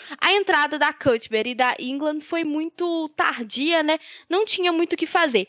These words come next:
Então, pra mim, é, esse jogo aí do Chelsea foi muito essa falta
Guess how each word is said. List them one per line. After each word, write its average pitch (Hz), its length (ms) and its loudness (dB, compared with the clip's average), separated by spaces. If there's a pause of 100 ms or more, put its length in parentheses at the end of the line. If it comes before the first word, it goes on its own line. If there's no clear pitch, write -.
(260)
Então, 294 240 0
pra 311 160 4
mim, 311 300 2
é, 240 640 4
esse 277 240 -2
jogo 247 260 4
aí 240 80 6
do 240 100 -6
Chelsea 254 320 0
foi 277 120 -2
muito 254 280 -4
essa 262 300 2
falta 247 640 -2